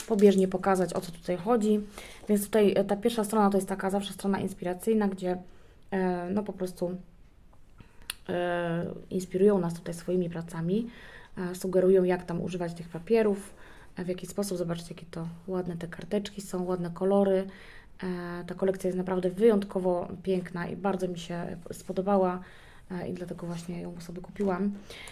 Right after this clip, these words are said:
E, no i tak, tutaj macie, e, są takie papiery, e, bardzo ładne. Ja wiem, że to są zupełnie inne grafiki i układ też, e, tych papierów, e, niż te polskie nasze, ale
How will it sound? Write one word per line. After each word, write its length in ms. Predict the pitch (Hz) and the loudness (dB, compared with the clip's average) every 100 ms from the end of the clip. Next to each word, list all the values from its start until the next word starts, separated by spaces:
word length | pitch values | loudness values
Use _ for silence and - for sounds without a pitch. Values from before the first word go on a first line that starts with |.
| - | -6
E, 320 | - 190 190 196 | 2 6 6 6
no 100 | 247 | 4
i 60 | |
tak, 180 | 247 202 | 4 2
tutaj 220 | 226 233 | 4 4
macie, 580 | 214 202 202 190 185 - 185 185 180 | 6 4 4 2 4 2 0 0 0
e, 40 | |
są 180 | 180 185 | -2 -6
takie 220 | 185 - | -6 -8
papiery, 560 | - 170 233 220 208 208 - - - - - - - - - - - - | -8 4 6 8 4 2 -10 -20 -20 -20 -20 -20 -20 -20 -18 -8 -6 -2
e, 100 | 185 | 2
bardzo 320 | 190 196 190 | 4 6 6
ładne. 500 | 175 170 180 185 196 | 4 2 0 2 4
Ja 120 | 208 | 4
wiem, 140 | 220 | 4
że 60 | 202 | 2
to 80 | 202 | 0
są 160 | - | -2
zupełnie 380 | 190 196 214 202 | -2 2 6 6
inne 500 | 208 214 202 190 - 175 | 6 4 4 4 0 0
grafiki 680 | 190 185 196 - 196 190 | -2 -2 -10 -2 0 2
i 60 | 185 190 - - - | 0 -2 -14 -20 -10
układ 520 | 202 196 196 185 - - | -8 2 2 0 -8 -10
też, 300 | - 196 - | -6 -4 -4
e, 100 | 185 | -4
tych 240 | 175 175 - | -4 -6 -6
papierów, 540 | 196 233 202 185 - | 0 4 4 2 -4
e, 480 | - 185 180 180 190 | 0 0 2 0 0
niż 200 | 185 185 | -2 -2
te 100 | 185 | -4
polskie 480 | 269 254 202 - 185 | 4 4 4 -2 -2
nasze, 440 | 170 170 180 208 - - - - | 0 -2 -2 -2 -4 -16 -16 -10
ale 360 | 214 214 208 | -2 4 6